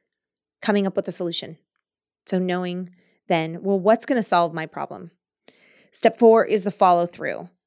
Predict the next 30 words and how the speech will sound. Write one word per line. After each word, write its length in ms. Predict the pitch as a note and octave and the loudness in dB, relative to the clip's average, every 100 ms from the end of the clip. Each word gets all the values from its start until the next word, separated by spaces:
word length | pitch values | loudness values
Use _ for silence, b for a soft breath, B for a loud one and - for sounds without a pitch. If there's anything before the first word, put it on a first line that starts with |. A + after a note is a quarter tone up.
| _ - | _ -4
And 400 | G#3 G3+ G3+ - | -2 0 -4 -4
we 140 | G3+ G#3 | -4 -4
could 180 | F#3+ | 2
go 160 | G#3+ G3+ | 4 4
into 280 | G3+ G3 F#3+ | 2 -2 -2
a 60 | |
big, 300 | E3 G3+ G3 | 0 0 0
long 500 | G3 G3 F#3 F#3+ G#3 | 0 0 0 0 -6
discussion 520 | G3+ F#3 - F3+ - F3+ | -4 -2 0 0 -2 -2
about 240 | E3+ E3 | -4 -2
what 180 | F3 - | -4 0
follow 240 | F3 E3+ | 0 0
through 200 | E3 F3 | -4 -6
looks 220 | D#3+ - | -6 -6
like, 320 | - D2 - _ _ _ _ | -6 -6 -10 _ _ _ _
how 500 | G3+ G#3 G#3+ G#3 G3+ b b | 0 4 4 2 -4 b b
people 320 | - A3 F#3+ F3 | -4 0 2 0
who 120 | F#3+ | 0
are 120 | F3+ | 0
successful 760 | - - C4 B3 E3+ D3+ F3 - | -2 0 0 0 0 -2 -4 -14
follow 320 | _ F#3+ D#3+ | _ 2 2
through, 300 | E3 E3+ - - _ _ _ _ _ _ _ - | -2 -8 -10 -10 _ _ _ _ _ _ _ -12
right? 200 | G3+ G3+ | -10 -4
They 80 | F#3 | -4
create 400 | - D#3+ - - | -2 -6 -6 -10
plans, 720 | C#4+ C4 A#3 A3+ A3 A3 - b b b | -6 -2 -2 -2 -4 -6 -8 b b b
there's, 600 | F#3+ F3+ E3 D#3+ E3 - - - | 2 4 4 -2 -4 -6 -6 -16
uh, 140 | E3+ - | -18 -12
timelines, 960 | - C4+ B3+ B3+ A#3+ A3+ A3 A3 G#3 b b b | -4 -2 0 0 -2 -2 -4 -4 -6 b b b
there's, 640 | F#3+ F#3 E3 E3 D#3+ - | -2 2 2 0 -4 -4